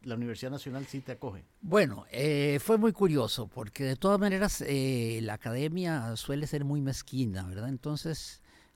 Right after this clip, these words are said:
Speaker 2: en ese tiempo éramos veinte músicos costarricenses estudiando en Europa, desde la Unión Soviética hasta España y, bueno, en varios países. Incluso en Freiburg hicimos un, un seminario como de los veinte músicos, casi una Navidad, que todos los estudiantes alemanes ya habían ido a esos lugares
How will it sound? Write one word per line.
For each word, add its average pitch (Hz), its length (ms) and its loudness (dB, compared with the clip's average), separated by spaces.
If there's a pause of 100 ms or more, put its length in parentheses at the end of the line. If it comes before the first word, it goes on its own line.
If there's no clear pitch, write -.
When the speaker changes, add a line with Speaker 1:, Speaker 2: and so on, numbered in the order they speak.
(460)
Speaker 2:
en 143 160 -4
ese 185 160 2
tiempo 208 280 2
éramos 202 280 0
veinte 208 380 0
músicos 190 480 -2
costarricenses 147 680 -2
estudiando 135 480 -2
en 127 60 0
Europa, 101 480 -6
desde 113 280 -4
la 110 60 -2
Unión 143 300 0
Soviética 165 760 -2
hasta - 220 -6
España 175 500 0
y, 156 160 -2 (120)
bueno, 123 240 -4
en 127 120 -4
varios 139 300 -6
países. 117 480 -6 (360)
Incluso 139 360 -2
en 190 80 0
Freiburg 185 420 2
hicimos 156 520 -2
un, 147 100 0
un 151 80 0
seminario 156 600 -2
como 123 340 -4
de 120 80 -2
los 117 180 -4
veinte 151 300 -4
músicos, 160 500 -6
casi 151 320 -4
una 143 220 -4
Navidad, 131 420 -2
que - 140 -10
todos 117 180 -2
los 135 140 -2
estudiantes 120 420 -6
alemanes 123 380 -4
ya 135 80 -6
habían 131 220 -4
ido 123 160 -4
a - 20 -4
esos 131 240 -8
lugares 135 480 -6